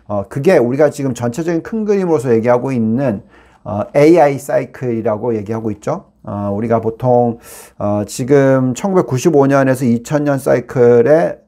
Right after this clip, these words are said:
인터넷 사이클과 비교를 하고 있으면 우리가 지금 에이아이 사이클이라고 자꾸 여러 번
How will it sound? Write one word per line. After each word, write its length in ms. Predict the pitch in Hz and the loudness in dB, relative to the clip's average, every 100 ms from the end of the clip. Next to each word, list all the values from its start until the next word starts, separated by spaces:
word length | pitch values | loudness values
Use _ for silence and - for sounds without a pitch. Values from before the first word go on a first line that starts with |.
| _ - | _ -8
인터넷 680 | 170 170 147 151 151 156 160 | -8 -8 -4 0 2 0 0
사이클과 600 | 165 143 - 131 127 120 | 2 0 0 -2 0 -2
비교를 280 | 110 123 127 | 0 2 4
하고 200 | 127 117 | 4 0
있으면 400 | - 117 165 220 - - - | 0 0 0 -2 -18 -14 -4
우리가 200 | 127 117 | -2 -2
지금 280 | 131 135 123 | -4 -4 0
에이아이 480 | 120 127 160 165 156 | 2 4 6 4 2
사이클이라고 640 | 147 139 139 127 117 135 | -2 -4 -6 -4 -4 -6
자꾸 680 | - _ _ _ - 214 170 | -12 _ _ _ -6 2 4
여러 240 | 131 156 | 6 6
번 280 | 160 139 | 4 -2